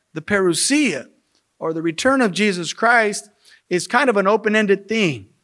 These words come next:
Which is why I said, y-, you know, maybe Acts chapter twenty-nine is the way we mission Ebenezer. If Paul was alive and he was writing a letter to mission Ebenezer, what would he write? What would he include in that letter?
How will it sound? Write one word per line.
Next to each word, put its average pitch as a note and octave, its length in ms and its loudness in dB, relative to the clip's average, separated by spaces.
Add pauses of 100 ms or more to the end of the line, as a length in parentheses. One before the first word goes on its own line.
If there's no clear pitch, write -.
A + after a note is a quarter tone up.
(380)
Which F#3 160 -10
is D#3 140 -6
why F3 240 4
I E3 160 2
said, D#3+ 340 -2 (220)
y-, - 180 -12
you D#3+ 100 -4
know, D#3+ 120 -2
maybe G3+ 420 -2
Acts G#3+ 260 -4
chapter G3+ 320 -2
twenty-nine F#3 840 -4
is E3 300 -6 (320)
the D3+ 100 -2
way F#3 240 2
we B3+ 260 2
mission F3+ 540 -2 (200)
Ebenezer. E3+ 640 -2
If C#3 120 -10
Paul G#3+ 400 0 (180)
was E3 180 -2
alive F#3 380 2
and E3+ 100 -4
he G3+ 80 0
was G#3 160 0
writing G#3+ 380 0
a G3 60 2
letter A3 240 2
to G3+ 140 -6
mission A3 280 -2
Ebenezer, A3 540 0
what A#3+ 160 -2
would B3 100 -6
he C#4 80 -2
write? B3+ 400 -8 (1300)
What C#4+ 100 2
would F4+ 100 2
he D#4 140 2
include D#4+ 400 0
in A3 100 -2
that F3+ 180 2
letter? F#3+ 420 0